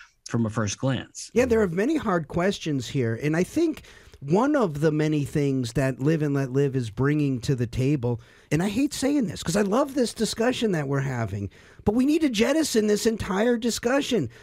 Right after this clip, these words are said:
Speaker 2: because it's this very discussion that I believe is hampering, uh, what we lovingly call the freedom movement. Because, you know, splicing through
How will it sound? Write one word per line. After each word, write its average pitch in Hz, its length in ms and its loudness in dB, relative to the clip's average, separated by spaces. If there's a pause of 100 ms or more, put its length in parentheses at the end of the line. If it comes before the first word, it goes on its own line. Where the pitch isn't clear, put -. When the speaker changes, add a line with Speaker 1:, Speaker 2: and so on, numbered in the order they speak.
(140)
Speaker 2:
because 208 280 2
it's 170 180 -2
this 220 300 0
very 220 320 2
discussion 202 640 0
that 170 120 0
I 165 120 2
believe 160 500 0
is 156 160 -2
hampering, 156 800 0 (460)
uh, 143 180 0
what 151 220 0
we 151 300 0
lovingly 151 640 2
call 139 280 0
the 160 100 0
freedom 277 360 2
movement. 110 560 -2
Because, 160 380 0 (300)
you - 80 -2
know, 175 300 0
splicing 214 720 -2
through 233 460 0